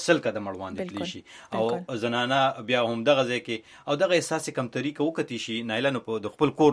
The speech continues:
Speaker 1: نه شروع شي او جینۍ ته. او هغه دا وی چې اکثر ورته کور کې، پرون موږ سره یو خور راغلې وه، هغې وی چې ما به، او د دومره کالو شومه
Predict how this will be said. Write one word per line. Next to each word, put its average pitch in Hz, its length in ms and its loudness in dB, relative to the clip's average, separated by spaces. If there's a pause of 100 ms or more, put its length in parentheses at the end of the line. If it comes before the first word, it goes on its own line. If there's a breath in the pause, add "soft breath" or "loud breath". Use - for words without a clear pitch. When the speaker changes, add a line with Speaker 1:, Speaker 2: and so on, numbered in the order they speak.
Speaker 1:
نه 104 120 0
شروع 98 300 -8
شي 107 100 -6
او 101 40 -6
جینۍ 101 380 -6
ته. 82 100 -12 (460 loud breath)
او 120 140 2
هغه 135 200 6
دا 151 120 10
وی 143 120 2
چې 127 380 -4
اکثر 127 280 2
ورته 120 160 0 (100)
کور 127 120 -2
کې، - 200 -8
پرون 147 180 0
موږ 143 160 0
سره 127 120 0
یو 110 120 0
خور 135 220 2
راغلې 131 280 2
وه، 117 120 4
هغې 117 180 0
وی 123 160 -2
چې 113 160 -6
ما 120 80 2
به، 110 140 0 (320 loud breath)
او 113 420 0
د 107 140 -6
دومره 123 260 2
کالو 135 300 6
شومه 107 200 -4